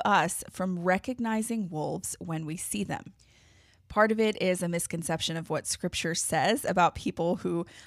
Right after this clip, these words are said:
are actually sheep and who believe in God. Part of it is a misconception about what Scripture says about wolves. But we're gonna be talking about why <laughs> we don't believe in wolves, and we're gonna get back into that conversation right now.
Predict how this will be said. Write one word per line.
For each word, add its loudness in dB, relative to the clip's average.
are 6
actually 2
sheep 0
and 0
who 0
believe -4
in -4
God. 0
Part 0
of -6
it -4
is -6
a -6
misconception -6
about 0
what -2
Scripture -8
says -2
about 0
wolves. 2
But 0
we're 0
gonna 0
be -4
talking -2
about -2
why 6
<laughs> -16
we 2
don't -2
believe 4
in -2
wolves, -4
and -2
we're 0
gonna -2
get -2
back -2
into -4
that 0
conversation -2
right -2
now. -2